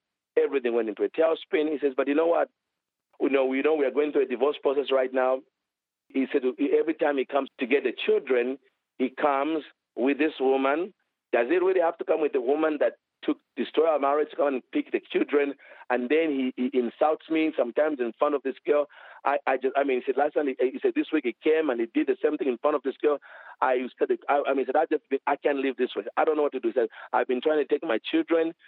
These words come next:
to Wisconsin to go and see their grandparents just because they're very close to their grandparents." He called me. He said, "If you take the children out of Arizona, I'm gonna,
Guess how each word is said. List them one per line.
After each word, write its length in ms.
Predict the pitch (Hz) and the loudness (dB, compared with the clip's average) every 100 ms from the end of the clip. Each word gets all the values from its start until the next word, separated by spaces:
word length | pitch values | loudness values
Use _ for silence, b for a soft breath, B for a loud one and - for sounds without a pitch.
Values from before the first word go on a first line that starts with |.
| _ | _
to 80 | - | -2
Wisconsin 680 | 120 - 131 151 160 170 151 | -2 0 -2 -2 0 -2 -2
to 80 | 123 | 0
go 100 | 135 | -2
and 120 | 131 | -2
see 80 | 127 | -2
their 160 | 117 | -2
grandparents 720 | 107 139 156 - 147 156 156 - - | 2 0 0 0 0 2 -2 -4 -2
just 200 | 131 127 - B B - | -2 -4 -10 B B -10
because 260 | 120 139 | -2 0
they're 140 | 127 120 | 2 2
very 200 | 131 131 | 2 0
close 200 | 143 139 | 0 0
to 80 | 120 | 0
their 80 | 123 | 0
grandparents." 640 | 117 110 - 143 151 151 - | 0 -2 -2 0 0 -2 -8
He 100 | 110 | -8
called 320 | - 156 156 | 0 0 2
me. 180 | 156 139 | 0 0
He 60 | |
said, 160 | 131 117 | 0 -2
"If 120 | 113 | -4
you 80 | 110 - | -8 -2
take 200 | 113 - | -2 0
the 80 | 117 | -6
children 440 | - 151 151 143 B B B - | -2 0 0 -2 B B B -2
out 200 | 156 156 - | 0 0 0
of 200 | 143 131 | 0 0
Arizona, 640 | 123 117 110 147 151 143 | 0 -2 0 0 2 0
I'm 200 | 120 113 | -2 -2
gonna, 240 | 110 113 | -2 0